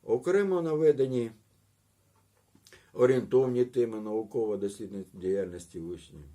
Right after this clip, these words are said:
ігри та розваги, теми для обговорення та поради, важливі онлайн-ресурси, фізкуль-, хвилинки та руханки, список рекомендованих джерел для учнів, батьків та педагогів.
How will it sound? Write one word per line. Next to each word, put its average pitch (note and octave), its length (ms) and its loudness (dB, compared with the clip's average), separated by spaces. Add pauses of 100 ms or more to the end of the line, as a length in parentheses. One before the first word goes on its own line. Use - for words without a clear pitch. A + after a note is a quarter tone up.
(180)
ігри B2+ 500 2
та D#2 420 -10
розваги, F2+ 720 -4 (580)
теми D#3 340 -2
для G#2 140 0
обговорення G2+ 720 -2
та D2+ 100 -8
поради, F#2 680 -4 (340)
важливі D3 600 4
онлайн-ресурси, G#2+ 1200 -4
фізкуль-, G#2+ 560 -10
хвилинки B2 760 -6 (480)
та A2+ 160 0
руханки, A2 640 -4
список D3+ 520 2
рекомендованих G#2 920 -6
джерел A#2 360 -4
для A2 180 -2
учнів, F#2+ 480 -6
батьків E2 440 -14
та G2 100 -6
педагогів. D2 720 -8